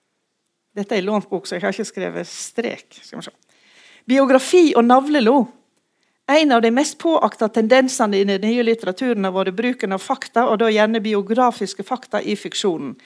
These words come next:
Det har en del konsekvenser. Kritiske røyster har hevdet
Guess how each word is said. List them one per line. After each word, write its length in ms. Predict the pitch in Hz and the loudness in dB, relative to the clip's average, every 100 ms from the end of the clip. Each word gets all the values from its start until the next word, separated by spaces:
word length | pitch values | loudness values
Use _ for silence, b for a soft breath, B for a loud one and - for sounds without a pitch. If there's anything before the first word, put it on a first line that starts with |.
| b b b | b b b
Det 240 | 233 302 240 | -2 0 2
har 160 | 254 220 | 0 0
en 160 | 208 | 0
del 240 | 233 233 220 | 0 0 -4
konsekvenser. 800 | 185 190 - 226 190 - - - _ b b b b | -8 -10 -4 -4 -2 -6 -10 -14 _ b b b b
Kritiske 640 | b 302 330 320 226 208 214 | b 2 2 0 -6 -4 2
røyster 460 | 226 254 254 277 214 | 2 2 0 0 2
har 60 | |
hevdet 460 | 208 233 254 240 | 2 -2 0 0